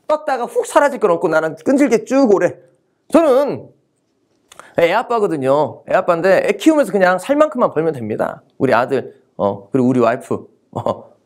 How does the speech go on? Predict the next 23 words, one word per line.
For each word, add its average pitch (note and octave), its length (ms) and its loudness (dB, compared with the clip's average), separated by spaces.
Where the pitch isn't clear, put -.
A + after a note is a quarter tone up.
우리 C#3+ 140 4
와이프 D3+ 200 2
맞벌이 D3 400 -2
안 C#3 160 0
하게 F#3 200 -2
하는 F3 140 -2
게 C3 80 -8
목표입니다. A#2+ 440 -4
맞벌이 A#2 300 0
안 A2 140 -2
하게 C3 160 0
하는 G#2 160 -10
거. - 60 -20
지금 B2+ 120 -4
맞벌이 D3 320 -2
중인데 B2 260 -4
맞벌이 C#3 320 -2
안 B2 200 0
하게 G#3 180 0
하는 E3 140 -2
게 C3 40 -6
목표이기 C3 360 -2
때문에 D3 320 -2